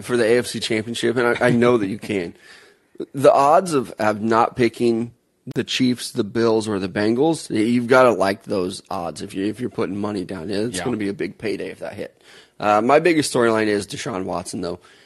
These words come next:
Speaker 1: Uh, last year, watching him play, it wasn't good. A lot of us were rooting against him. I still think that he is young enough and that he is good enough that he can be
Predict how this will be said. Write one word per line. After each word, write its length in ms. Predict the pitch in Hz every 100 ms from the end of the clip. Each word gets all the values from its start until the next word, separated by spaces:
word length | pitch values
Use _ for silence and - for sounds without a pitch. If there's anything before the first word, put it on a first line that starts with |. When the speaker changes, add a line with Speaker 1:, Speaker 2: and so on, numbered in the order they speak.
| _
Speaker 1:
Uh, 260 | - 98 101
last 400 | 107 123 123 -
year, 120 | 131
watching 360 | 117 113 110 127
him 140 | 113
play, 280 | 113 113 107
it 100 | 104
wasn't 360 | 104 107 107 92
good. 260 | 135 151 143
A 140 | -
lot 220 | 101 113
of 100 | 110
us 160 | 107 -
were 100 | 110
rooting 340 | 120 113 107
against 380 | 101 139 139 -
him. 200 | 165 143 - - _ _ _
I 260 | 107 113 143
still 440 | - - 143 147
think 300 | 139 143 143
that 120 | -
he 280 | 113 123 127
is 260 | 117 110 104
young 280 | 113 123 139
enough 320 | 151 160 -
and 100 | 110
that 80 | 95
he 160 | 117
is 140 | 113 101
good 240 | 127 120
enough 340 | 139 151 180 - _ _ _ _ _ _ _ _
that 180 | - 123
he 160 | 123 156
can 180 | 190 117
be 440 | 139 143 143